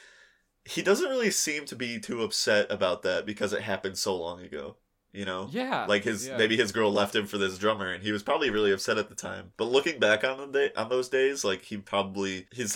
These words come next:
Speaker 1: like, "Wow, I can't believe that happened. Like, that's hilarious."
Speaker 2: Right, and casually following it up with another and another. It's like, it just keep happening.
Speaker 1: <laughs>
Speaker 2: It's,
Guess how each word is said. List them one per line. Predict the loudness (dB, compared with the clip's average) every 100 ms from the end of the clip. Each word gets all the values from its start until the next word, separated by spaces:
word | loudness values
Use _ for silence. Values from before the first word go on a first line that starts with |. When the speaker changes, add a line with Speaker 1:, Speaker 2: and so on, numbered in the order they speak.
| 2
Speaker 1:
like, | 2 2 -10 _ _ _
"Wow, | 2 6 6
I | 4
can't | 0 0
believe | 0 2
that | 2
happened. | 2 0 -2 -6
Like, | -8 -4
that's | -6
hilarious." | -6 -8 -8
Speaker 2:
Right, | 0 2 2 0
and | -2
casually | 2 2 2 -2
following | -2 -4 -2
it | -2
up | 0
with | -2 -2 -6
another | -2 0 0 -4
and | -4 -2
another. | 0 0 -2
It's | -4
like, | -4 -4 _
it | -10
just | -8
keep | -8 -2
happening. | -2 -2 -4
Speaker 1:
<laughs> | 0
Speaker 2:
It's, | 2 2 2